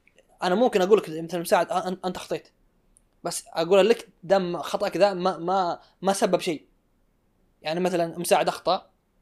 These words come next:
بس إنه ما جا جول. فأنا أقول لك: "ترى، ترى خطيت، أنا بك عادي". لكن لما تخطي أنت وأجي أنا ألومك،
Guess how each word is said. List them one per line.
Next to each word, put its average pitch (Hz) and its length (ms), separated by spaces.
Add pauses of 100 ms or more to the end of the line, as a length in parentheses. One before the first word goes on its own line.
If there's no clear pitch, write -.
(240)
بس 170 180
إنه 190 280 (180)
ما 196 100
جا 190 120
جول. 151 260 (760)
فأنا 202 240
أقول 220 120
لك: - 60
"ترى، 190 160 (260)
ترى 196 100
خطيت، - 280
أنا 190 140
بك 180 240
عادي". 151 260 (500)
لكن 185 260
لما 190 200
تخطي 185 360
أنت 180 140 (260)
وأجي 190 280
أنا 180 140
ألومك، 196 460